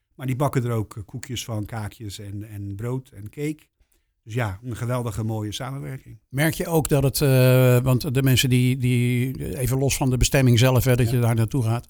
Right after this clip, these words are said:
Speaker 1: Ja.
Speaker 2: Maar het is natuurlijk een recreatieve omgeving. Er zijn fietsers en, eh,
Speaker 1: Ja.
Speaker 2: de automobilisten die er langskomen.
Speaker 1: Ja.
Speaker 2: En die daar dan misschien stoppen en zeggen, "Ik wil een stuk brood hebben uit deze molen."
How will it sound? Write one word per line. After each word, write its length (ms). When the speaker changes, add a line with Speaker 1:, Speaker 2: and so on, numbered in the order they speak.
Speaker 1:
Ja. 80
Speaker 2:
Maar 300
het 80
is 100
natuurlijk 320
een 100
recreatieve 760
omgeving. 640
Er 80
zijn 160
fietsers 560
en, 200
eh, 60
Speaker 1:
Ja. 100
Speaker 2:
de 180
automobilisten 840
die 100
er 80
langskomen. 580
Speaker 1:
Ja. 100
Speaker 2:
En 120
die 80
daar 140
dan 180
misschien 260
stoppen 340
en 100
zeggen, 240
"Ik 100
wil 320
een 80
stuk 200
brood 280
hebben 240
uit 180
deze 240
molen." 280